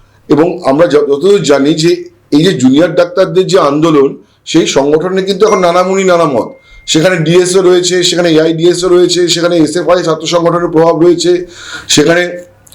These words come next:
আরও উগ্র বামপন্থীদের একটা প্রভাব রয়েছে। বেশিরভাগ ডাক্তার, আমার কাছে যা সূত্রের খবর, যে বেশিরভাগ ডাক্তার বলছেন যে ওখানে যে ডাক্তারদের সংগঠন বলছে যে ওখানে উগ্র বামপন্থীরা ছাড়া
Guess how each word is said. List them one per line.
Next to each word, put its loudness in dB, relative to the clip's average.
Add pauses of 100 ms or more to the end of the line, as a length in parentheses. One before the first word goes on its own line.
(120)
আরও 4
উগ্র 0
বামপন্থীদের 0
একটা 2
প্রভাব -2
রয়েছে। -4 (380)
বেশিরভাগ 2
ডাক্তার, -2
আমার 0
কাছে -2
যা 2
সূত্রের -2
খবর, -4
যে 0
বেশিরভাগ -2
ডাক্তার 0
বলছেন -4
যে 2
ওখানে 0 (360)
যে 2
ডাক্তারদের 0
সংগঠন 0
বলছে 0
যে 0
ওখানে 0
উগ্র 2
বামপন্থীরা -2
ছাড়া 0